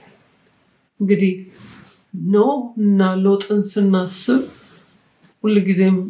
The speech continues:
ኖ-፣ ኖህን እና ሎጥን ሳስብ ወይም ደግሞ የዚህን ክፍል መጽሐፍ ለሰዎች ሳካፍል ወይም ደግሞ የማንበብ፣ እ፣ ቀኑ ሲደርስ ማለት ዲቮሽን ላይ ማንበብ ሲጀምር ሁልጊዜ ትዝ የሚለኝ ነገር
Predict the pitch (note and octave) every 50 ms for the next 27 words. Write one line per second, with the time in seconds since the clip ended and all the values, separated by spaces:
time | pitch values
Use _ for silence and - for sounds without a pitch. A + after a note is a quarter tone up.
0 | - - - _ _ _ _ _ _ _ - F3 F#3 F#3+ G3+ G#3 G#3 G#3 G#3 G3
1 | F#3+ G3+ G3+ G3+ G#3 G3+ G3 F#3+ G3 F#3+ F#3 F#3 F#3 F3+ F#3 F#3 F#3 F#3 - G3+
2 | F#3 F#3 - - F3+ F3+ F3 - - - F#3 F3 E3+ F3 F3 E3+ E3+ E3+ F3+ F3
3 | E3+ F3+ F3+ F#3 F#3 F3+ F3 D#3 D#3 G3 G3 F#3+ F#3+ F#3+ - G3 - - F#3+ F3+
4 | F#3 F3+ F3 E3+ - - E3+ E3+ F3 F3 F3 F3 - - _ - - - - -
5 | - - _ - F#3 F#3 F#3+ F#3+ F#3 F3+ F3 F#3 F3+ F3+ F#3 F3 F3 F3 - -
6 | F3+ F3 E3+ - - F3+ F3 F3 F3+ F3 E3+ F3+ F3+ E3+ F#3+ F#3+ F#3+ F#3 F#3+ -
7 | - _ _ - - _ _ _ - F3 F#3+ G3 G3 G3 G3 F#3+ F#3+ F#3 F3+ F3
8 | F#3 F#3 F3+ F3+ E3+ E3 E3+ E3+ E3+ D#3+ D#4 - - F#3+ F#3 F#3 F#3 F3+ F3+ -
9 | F#3+ F3 F3 F3 F3 - - F3 E3 E3+ F3 F3 F3 G3 F#3 E3 F3+ E3+ E3 F3+
10 | F3+ - - F#3+ F3+ F3 E3+ F3 F#3 G3 G3 F3+ F3+ F3+ F3 E3+ D#3+ E3 E3+ E3
11 | - - F3 D#3+ D3 D#3+ D#3 E3+ F#3+ B3 D4 D#4 - - _ _ _ _ _ _
12 | _ _ _ _ _ _ _ - D4 D4 C#4 C4 A3+ G#3 A#3+ G#3+ G#3+ A3+ A3 G#3+
13 | G#3 G#3 G3+ - _ _ - - - - - _ _ _ - - A#3 A3+ G3+ F#3
14 | G3 G3 F#3+ F#3+ F#3 F#3 F3+ F3+ F3+ F3+ F3 F3 F3+ F3 E3 F3+ F3+ F3+